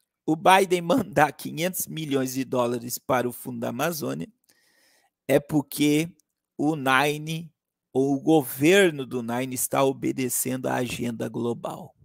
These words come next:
E existe algo, irmãos, eu lembrei agora, né? Eu vou falar sobre isso, mas tá uma, a irmã Carlinha tá aí, eu vou aproveitar. Tem mais alguém dos Estados Unidos aqui?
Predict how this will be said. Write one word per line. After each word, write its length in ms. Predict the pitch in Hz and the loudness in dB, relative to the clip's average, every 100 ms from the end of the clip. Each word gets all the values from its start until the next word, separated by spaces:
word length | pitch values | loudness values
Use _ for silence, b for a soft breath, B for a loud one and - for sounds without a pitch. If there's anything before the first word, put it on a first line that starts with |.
| _ _ _ _ _ _ _ _ _ _ _ _ _ _ _ _ _ _ _ _ - | _ _ _ _ _ _ _ _ _ _ _ _ _ _ _ _ _ _ _ _ 2
E 140 | 143 | 6
existe 460 | 190 214 226 - 208 | 8 8 6 4 8
algo, 460 | 170 196 175 123 | 10 10 8 0
irmãos, 720 | 120 113 113 - - - - - _ _ _ _ | -6 -8 -12 -12 -14 -14 -16 -20 _ _ _ _
eu 80 | 143 | -4
lembrei 680 | 156 170 139 127 151 160 123 | 0 0 0 0 2 4 2
agora, 480 | 110 110 110 113 - _ _ | -2 -2 -4 -4 -10 _ _
né? 160 | - 147 - | -6 -6 -4
Eu 80 | |
vou 120 | 139 185 | -4 0
falar 280 | 190 160 | 2 2
sobre 340 | 160 151 120 131 | 2 -2 -4 -4
isso, 400 | 151 - - - _ b b b b b b | -2 -4 -6 -18 _ b b b b b b
mas 300 | 131 196 - | 4 6 6
tá 180 | - 214 | 8 6
uma, 400 | 226 185 143 117 | 6 4 2 2
a 60 | |
irmã 340 | 147 165 196 196 | 2 2 -4 -6
Carlinha 600 | - 170 135 139 156 131 | -2 0 2 -2 -4 -6
tá 160 | - | -4
aí, 260 | 120 127 170 | -6 -4 -4
eu 80 | 131 | -4
vou 140 | 131 | -4
aproveitar. 500 | 147 - 139 135 - | -6 -6 -4 -2 -2
Tem 160 | 160 254 | -4 -2
mais 240 | 285 240 | 0 2
alguém 300 | 208 156 170 | 2 2 -2
dos 200 | 156 139 | -4 -6
Estados 540 | 135 - - 147 123 127 | -2 -2 0 0 -2 -10
Unidos 460 | 123 131 120 117 | -8 -8 -10 -10
aqui? 440 | 117 - - 170 | -10 -10 -8 -8